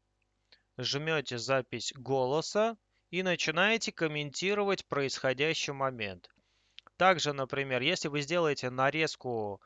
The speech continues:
видео, вы отсняли, показывали ваше путешествие. Вы чуть-чуть идёте в горах, допустим, да, потом вы купаетесь, потом вы кушаете в каком-то ресторанчике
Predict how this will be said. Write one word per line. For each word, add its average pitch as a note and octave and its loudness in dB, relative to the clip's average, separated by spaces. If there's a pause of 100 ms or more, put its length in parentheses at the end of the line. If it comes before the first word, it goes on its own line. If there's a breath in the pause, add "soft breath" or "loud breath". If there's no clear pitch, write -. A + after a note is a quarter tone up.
(520 soft breath)
видео, D3 -2 (240)
вы D#3 2
отсняли, C#3+ 2
показывали C#3 2 (460)
ваше D3 6
путешествие. A2 -6 (1300 loud breath)
Вы E3+ 0
чуть-чуть - -4
идёте D3 -2
в A#2+ -8
горах, B2 4
допустим, A2 -8
да, C3 2
потом D3 0
вы D3 -2
купаетесь, B2 0
потом D3+ 0
вы D3 0
кушаете C3+ -6
в - -12
каком-то B2+ -6
ресторанчике A#2+ -4